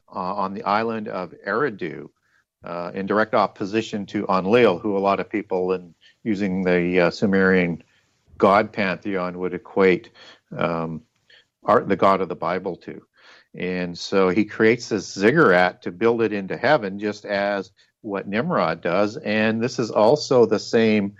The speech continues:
uh, person who, an event that has, uh, has God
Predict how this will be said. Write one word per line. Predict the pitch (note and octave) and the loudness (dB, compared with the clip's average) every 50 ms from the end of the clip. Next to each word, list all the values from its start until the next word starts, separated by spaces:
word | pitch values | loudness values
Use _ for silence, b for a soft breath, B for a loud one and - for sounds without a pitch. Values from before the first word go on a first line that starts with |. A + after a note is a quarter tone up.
| b b b b b b b b _ _ _ _ _ _ - | b b b b b b b b _ _ _ _ _ _ -6
uh, | - G2+ | -4 -4
person | F2+ - - C3+ B2 A2+ - B2 A#2 A2+ | -2 0 2 2 2 2 2 2 2 2
who, | G#2+ A#2 A2+ A#2 A#2 A2+ A2 A2 - | 4 4 6 8 8 6 6 4 2
an | A2 G#2 G#2+ G#2+ G#2 | 2 4 4 4 4
event | G#2 G2 F#2 A2 A2 A2+ A#2+ A#2 - - | 2 2 4 4 4 4 4 0 0 2
that | A#2 G#2 G2+ G2+ - _ _ _ | 4 4 4 2 0 _ _ _
has, | - - A#2 A2 A2 A2+ G#2+ G2 G2 - _ b b b b b b _ - - | -4 -2 0 0 0 -2 -4 -8 -10 -16 _ b b b b b b _ -14 -10
uh, | G2 G2 G2 F#2+ F#2 F2+ F2 - _ _ _ _ _ _ _ _ _ _ _ _ _ _ _ - | -8 -6 -4 -4 -4 -6 -8 -12 _ _ _ _ _ _ _ _ _ _ _ _ _ _ _ -8
has | - A2 G#2 F#2+ F#2+ | -4 -4 -4 -4 -6
God | _ - A#2+ A2 A2+ A#2 A2+ A#2 A2+ G2 | _ 0 2 4 6 6 4 4 2 -2